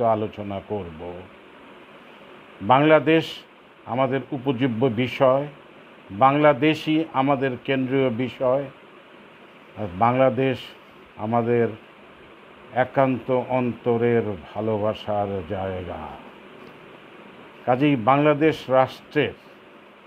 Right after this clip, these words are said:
গণপ্রজাতন্ত্রী বাংলাদেশ নিয়ে আমরা কথা বলবো এবং সেটি বলতে গিয়ে এই দেশের সমাজের,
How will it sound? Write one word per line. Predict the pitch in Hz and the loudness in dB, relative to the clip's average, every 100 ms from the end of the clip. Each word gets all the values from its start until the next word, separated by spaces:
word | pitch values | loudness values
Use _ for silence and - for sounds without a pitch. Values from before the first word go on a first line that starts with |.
| - - - - - - | -20 -20 -20 -20 -20 -6
গণপ্রজাতন্ত্রী | 120 131 139 143 120 131 127 139 139 143 135 117 135 131 123 95 | 2 4 4 4 2 -2 2 2 2 0 0 -2 -4 -2 -2 0
বাংলাদেশ | 120 131 131 117 120 127 - | 0 2 2 2 0 -4 -4
নিয়ে | 120 127 123 117 | -6 -2 -2 -2
আমরা | 110 107 101 | -2 -4 -6
কথা | 104 101 107 | -8 -8 -6
বলবো | 98 110 104 123 131 131 - - - - - - - | -4 -2 0 2 2 -4 -16 -20 -20 -20 -20 -8 -2
এবং | 135 139 | 0 2
সেটি | - 151 160 131 | 0 2 2 4
বলতে | 151 139 151 | 2 2 0
গিয়ে | 143 156 127 85 - - - - - - - - - | 2 2 2 -2 -12 -20 -20 -20 -20 -20 -20 -20 -14
এই | - 139 147 139 | -2 2 4 4
দেশের | 131 139 - 143 135 113 - - - - - - - - | 2 2 2 2 2 -4 -16 -20 -20 -20 -20 -20 -20 -18
সমাজের, | - 120 131 131 117 131 | -6 0 2 2 0 0